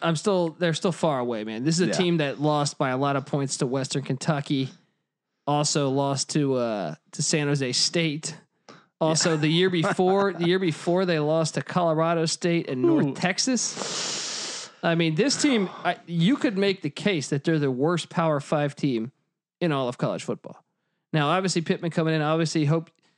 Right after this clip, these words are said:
Speaker 1: hope you bring in an identity, but it's a new coach. There's covid. You didn't get spring ball. How
Speaker 2: Hmm.
Speaker 1: much time can you really have to get things together?
Speaker 2: Yeah.
Speaker 1: Um,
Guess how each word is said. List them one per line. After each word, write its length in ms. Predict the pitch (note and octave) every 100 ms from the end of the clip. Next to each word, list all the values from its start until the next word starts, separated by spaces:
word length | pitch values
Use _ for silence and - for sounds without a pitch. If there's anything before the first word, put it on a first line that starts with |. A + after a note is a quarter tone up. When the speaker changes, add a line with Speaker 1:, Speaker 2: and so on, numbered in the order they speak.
| _ _ -
Speaker 1:
hope 160 | F3+
you 100 | F3+
bring 200 | D#3+ E3+
in 80 | E3
an 80 | D#3
identity, 420 | D3+ D#3+ F3 D#3
but 200 | - F3
it's 140 | A#3 B3
a 60 |
new 160 | B3 D4
coach. 380 | - C#4+ B3+ - -
There's 180 | G3 F3+
covid. 480 | - C4+ C4+ C4+ A3+
You 80 |
didn't 200 | G#3 B3+
get 260 | B3 A#3+ -
spring 320 | - G#3+ C4
ball. 320 | B3 B3+ B3 - - - -
How 120 | A#3
Speaker 2:
Hmm. 60 |
Speaker 1:
much 180 | C4+ -
time 340 | - A3 B3 A#3
can 160 | A3
you 100 | A3
really 260 | G#3 A3+ G3+
have 360 | D#3 F#3 G#3+ F3
to 80 |
get 180 | F3 F#3
things 200 | G3 F#3
together? 500 | E3 D#3+ G3 G3+ C#3 - -
Speaker 2:
Yeah. 240 | A#2 E2+ - - _ _
Speaker 1:
Um, 460 | D#3+ E3 D#3+ D#3 D3